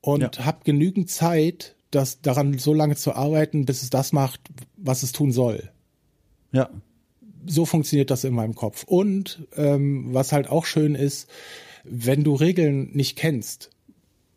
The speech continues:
Speaker 1: ist es
Speaker 2: Mhm,
Speaker 1: dir egal,
Speaker 2: mhm.
Speaker 1: ob du sie brichst.
Speaker 2: Ja, ja.
Speaker 1: So,
Speaker 2: Ja.
Speaker 1: das sind halt so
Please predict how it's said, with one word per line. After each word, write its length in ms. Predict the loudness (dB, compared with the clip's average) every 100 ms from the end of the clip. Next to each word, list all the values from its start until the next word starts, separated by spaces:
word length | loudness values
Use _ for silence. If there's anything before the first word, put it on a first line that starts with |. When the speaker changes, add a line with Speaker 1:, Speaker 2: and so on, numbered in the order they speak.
| _ _ _ _
Speaker 1:
ist 180 | 0 2
es 80 | 2
Speaker 2:
Mhm, 40 | 2
Speaker 1:
dir 100 | 2
egal, 300 | 2 2 0
Speaker 2:
mhm. 40 |
Speaker 1:
ob 100 | 0
du 100 | -2
sie 160 | 0 0
brichst. 500 | 2 0 -2 -10 -18 _ _ _ _ _
Speaker 2:
Ja, 140 | -4 -4 _ _ _ -10
ja. 160 | -10 -10 _ _
Speaker 1:
So, 300 | -10 -6 -4
Speaker 2:
Ja. 120 | -6 -10 -20 _ _ _ -14 -4
Speaker 1:
das 180 | -2 0
sind 160 | 0 2
halt 180 | 0
so 380 | 2 4 4 2